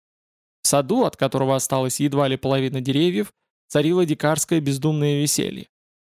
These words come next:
Чуйники с разукрашенными цветной глиной телами начали плясать с жуткими гримасами, изображая диких артан. Часть из них показывали в танце, как они будут повергать этих степных дикарей. Среди пирующих бродил весёлый Булат.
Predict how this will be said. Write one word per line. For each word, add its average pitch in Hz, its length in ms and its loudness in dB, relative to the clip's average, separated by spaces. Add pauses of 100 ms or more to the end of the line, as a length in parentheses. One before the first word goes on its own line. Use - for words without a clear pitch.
(160)
Чуйники 240 440 2
с 123 100 0
разукрашенными 139 720 0
цветной 151 400 -2
глиной 143 340 0
телами 139 380 -2
начали 202 360 0
плясать 151 400 0
с 131 40 -4
жуткими 147 440 0
гримасами, 143 680 -2 (300)
изображая 147 640 2
диких 135 360 -6
артан. 135 420 -4 (540)
Часть 151 280 2
из 147 160 0
них 180 240 0
показывали 143 540 0
в - 80 -8
танце, 160 420 -2
как 139 300 0
они 151 160 0
будут 135 300 -2
повергать 139 500 0
этих 135 200 -4
степных 139 440 -2
дикарей. 139 480 -4 (840)
Среди 180 340 0
пирующих 196 640 2
бродил 147 420 0
весёлый 131 440 0
Булат. - 460 -4